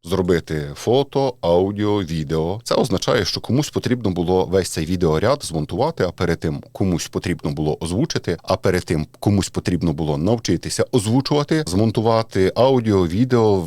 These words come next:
і виставити на сайт. І тепер ви маєте, дорогі друзі, доступ до ось всіх цих матеріалів або до інших притч Бруно Ферреро, яких у нас на сайті, напевно, буде добрих чотириста штук, не менше.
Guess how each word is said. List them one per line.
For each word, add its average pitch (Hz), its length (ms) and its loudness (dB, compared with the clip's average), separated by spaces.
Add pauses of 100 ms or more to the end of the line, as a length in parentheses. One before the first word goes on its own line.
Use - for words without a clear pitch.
і 131 140 2
виставити 98 500 2
на 85 120 -2
сайт. 71 360 -4
І 160 160 -6
тепер 113 380 -2
ви 90 140 0
маєте, 82 380 -2
дорогі 82 280 -2
друзі, 85 440 -2
доступ 95 540 0
до 131 160 2
ось 104 220 -2
всіх - 400 0
цих 98 300 0
матеріалів 95 760 0
або 160 260 2
до 139 100 2
інших 120 440 2
притч - 400 -2
Бруно 92 340 0
Ферреро, 117 500 2
яких 87 400 -2
у 82 40 -2
нас 80 220 -2
на 78 80 -6
сайті, 80 500 -2
напевно, 87 480 0
буде 80 460 -2
добрих 78 680 -2
чотириста - 600 -2
штук, - 340 -6
не 85 100 -2
менше. 73 460 -6